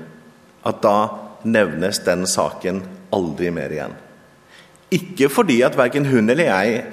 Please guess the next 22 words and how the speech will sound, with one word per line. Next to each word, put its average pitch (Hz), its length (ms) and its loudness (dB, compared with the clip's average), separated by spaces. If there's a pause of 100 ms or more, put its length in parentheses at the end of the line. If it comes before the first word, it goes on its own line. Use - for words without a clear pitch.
har 101 200 4
en 110 140 0 (240)
dårlig 101 260 4
hukommelse 95 440 -2
og 113 80 2
er 104 120 0
veldig 92 200 0
god 98 160 -2
til 104 80 -2
å 104 60 -4 (140)
glemme, 107 420 0 (1200)
men 113 120 0
vi 143 100 2
tar 139 160 2
noen 139 160 0
valg. 147 300 2 (1500)
Når 127 100 4
vi 131 200 2
sier 127 420 2
«du 120 100 0
er 120 140 0
tilgitt» 117 560 -6